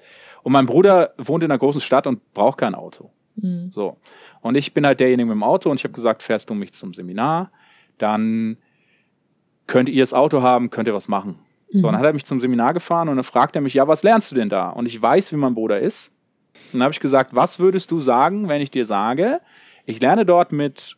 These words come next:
Speaker 1: ähm, übernatürlichen Wesenheiten zu kommunizieren und sie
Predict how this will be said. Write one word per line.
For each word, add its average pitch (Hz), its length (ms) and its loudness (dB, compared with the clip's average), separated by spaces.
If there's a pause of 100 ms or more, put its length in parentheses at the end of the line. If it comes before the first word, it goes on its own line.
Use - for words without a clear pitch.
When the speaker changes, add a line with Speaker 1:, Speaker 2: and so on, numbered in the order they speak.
Speaker 1:
ähm, 110 760 -4 (240)
übernatürlichen 151 840 -2
Wesenheiten 185 500 0
zu - 120 -20
kommunizieren 156 840 -6
und 135 260 -4 (1000)
sie 135 500 0